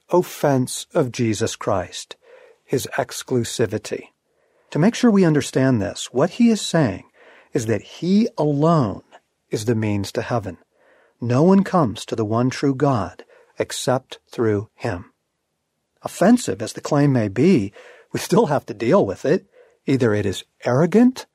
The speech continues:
or it is true. Not wanting anyone to perish. God doesn't want to lose a single human soul. In fact,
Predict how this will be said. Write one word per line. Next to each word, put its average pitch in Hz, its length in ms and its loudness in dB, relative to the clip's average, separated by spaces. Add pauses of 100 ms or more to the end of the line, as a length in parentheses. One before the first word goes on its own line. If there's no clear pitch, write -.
(440)
or 98 180 -2
it 95 100 -4
is - 180 -8
true. - 400 -4 (1160)
Not 131 480 0
wanting 131 480 2
anyone 127 480 0
to - 80 -6
perish. 147 680 -2 (500)
God 254 200 -6
doesn't 202 260 4
want 120 240 0
to - 80 -4
lose 120 540 2
a 151 100 -6
single 185 840 2
human 151 540 2
soul. 156 640 2 (360)
In 131 120 -2
fact, 160 540 -2